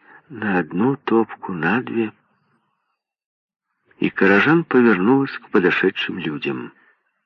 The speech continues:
"Убирайтесь, проваливайте по домам".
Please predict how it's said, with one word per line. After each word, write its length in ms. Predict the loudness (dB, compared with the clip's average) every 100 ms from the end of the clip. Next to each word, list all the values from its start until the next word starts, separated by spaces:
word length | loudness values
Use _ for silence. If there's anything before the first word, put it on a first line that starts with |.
| _ _ _ _
"Убирайтесь, 840 | 0 2 2 2 -2 -6 -10 -12 -14 _ _ _ _ _ _ _ _ _
проваливайте 760 | 0 0 2 -2 -4 -6 -8 -4
по 160 | -2
домам". 440 | -2 -2 -4 -8